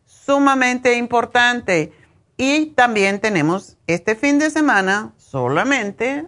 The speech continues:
a partir de mañana, pues el especial para niños con los Neuromins para el cerebro,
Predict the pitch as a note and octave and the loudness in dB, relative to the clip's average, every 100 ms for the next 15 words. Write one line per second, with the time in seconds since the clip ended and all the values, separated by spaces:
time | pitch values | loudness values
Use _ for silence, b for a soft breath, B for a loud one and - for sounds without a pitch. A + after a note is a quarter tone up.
0 | - F3 D3+ - F#3 A3+ C#4 D4 A#3 A3 | -8 -6 -6 -4 -4 -2 0 0 0 0
1 | A#3 - b b b - B3+ C#4 G#3+ A#3+ | -4 -8 b b b 2 2 2 0 0
2 | A#3 A3+ A3 G#3+ G#3 G#3+ G#3 G#3 A#3+ D4 | 0 -4 -2 0 0 2 0 2 0 0
3 | C#4 C4+ C4+ - A3 G3+ F#3+ G3+ G3+ G3+ | 2 0 -4 -4 -4 0 0 0 -2 0
4 | G3 G3+ C4+ D#4 D#4 D#4 A#3 G#3 F#3+ - | 0 0 0 2 0 2 2 2 0 -2
5 | G#3+ C4+ C#4 C4 C4 C4+ | 2 2 2 2 2 2